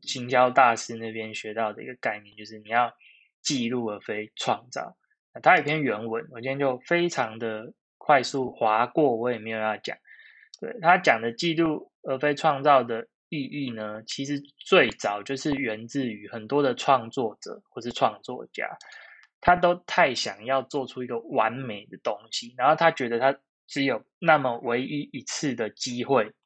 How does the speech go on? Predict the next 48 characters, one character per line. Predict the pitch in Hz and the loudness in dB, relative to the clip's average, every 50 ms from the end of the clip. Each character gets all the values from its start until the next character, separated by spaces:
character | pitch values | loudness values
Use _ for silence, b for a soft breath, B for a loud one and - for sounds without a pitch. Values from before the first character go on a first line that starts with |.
| _ _ _ _ _ _ _ _ _ | _ _ _ _ _ _ _ _ _
可 | - - 131 | -2 0 0
以 | 127 139 | 2 2
把 | - 120 104 107 | 2 0 0 2
他 | 127 127 117 | 2 2 2
的 | 107 98 - | 2 -2 -4
作 | - 147 120 110 107 | -2 -2 -2 -2 -4
品 | - - 95 - 151 | -8 -16 -16 -16 -14
呈 | - - 110 107 | -12 -12 -10 -8
现 | 113 127 117 113 110 | -6 -6 -6 -6 -4
在 | 117 113 104 101 98 107 - | -2 -2 -2 -2 -6 -14 -18
所 | - - - 110 | -16 -10 -6 -4
谓 | 110 113 110 | -4 -2 -2
的 | - - - - | -4 -6 -8 -6
世 | - - - - - 175 165 131 117 | -8 -6 -6 -4 -2 -2 -2 -2 -2
人 | 104 95 98 98 | -4 -8 -10 -10
的 | 101 110 101 101 | -8 -8 -8 -8
眼 | 107 - - - | -8 -10 -12 -10
前。 | - - - - - 190 175 _ b b b b b b b b _ _ - | -12 -10 -10 -10 -12 -12 -16 _ b b b b b b b b _ _ -2
可 | - 143 | 2 4
是 | 175 190 | 6 8
在 | - 214 202 | 6 6 4
这 | 208 190 | 2 -2
个 | 175 151 | -2 -2
时 | - - | -4 -4
代 | 135 151 143 123 - _ _ _ _ _ _ _ - | -4 -2 -2 -4 -6 _ _ _ _ _ _ _ -16
不 | - 107 | -14 -10
是， | - - - 123 101 104 - _ _ | -10 -10 -10 -10 -12 -14 -20 _ _
因 | - 180 | -8 -6
为 | 202 | -2
这 | 196 202 | 0 0
个 | 165 | 2
时 | 147 | 4
代 | 175 165 | 2 2
网 | - - 110 107 | 2 0 -4 -4
络 | 117 139 156 | -6 -8 -4
太 | 160 165 147 135 | -2 -2 -2 -2
发 | 127 143 131 135 | -2 -4 -2 -2
达， | 131 104 104 | -4 -6 -8
手 | - - 117 104 | -10 -12 -14 -12
机 | - 135 135 | -12 -12 -6
太 | - 147 131 117 | -4 -4 -4 -2
发 | - 117 110 | -4 -4 -4
达， | 113 135 - - - _ b b b b b b b b _ - | -4 -6 -8 -8 -10 _ b b b b b b b b _ -4
Facebook、 | - 156 151 143 - - - 143 123 - - - - - - _ - | -2 -2 -2 -2 -4 -6 -6 -8 -8 -8 -10 -14 -16 -16 -16 _ -14
Instagram | 135 139 143 - - - 135 127 - | -14 -12 -12 -14 -12 -12 -14 -10 -4
app， | - 135 117 113 - - b b b b _ _ | -2 -2 -2 -4 -8 -20 b b b b _ _
你 | - 175 190 | -2 2 4
有 | 170 135 120 - | 4 2 2 -4